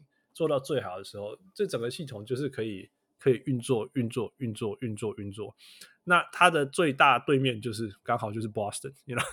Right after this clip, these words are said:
<laughs> 每个人的才华都是高到不行，每个，每一个人都可以 break down the defense。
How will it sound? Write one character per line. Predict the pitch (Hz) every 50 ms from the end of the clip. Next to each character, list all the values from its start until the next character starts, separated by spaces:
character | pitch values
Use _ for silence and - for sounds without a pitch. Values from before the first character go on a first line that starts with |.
| - - -
<laughs> | - - - -
每 | - 147 143
个 | 139 165
人 | 160 156 156
的 | 143 156
才 | - - - 151 170
华 | - - 127 143
都 | 143 160
是 | 151 160 160
高 | 139 - 127 127 139
到 | 135 131
不 | 131 139
行， | 135 - - 123 151 143 135 _ _ _
每 | 135 127 117
个， | 131 151 - _ -
每 | 135 120 120 131
一 | 156 175
个 | 180 139
人 | 127 131
都 | 143 143
可 | 139 -
以 | 143 120
break | 113 131 127 127
down | - 120 120
the | 117 107
defense。 | 110 120 113 - - 110 107 -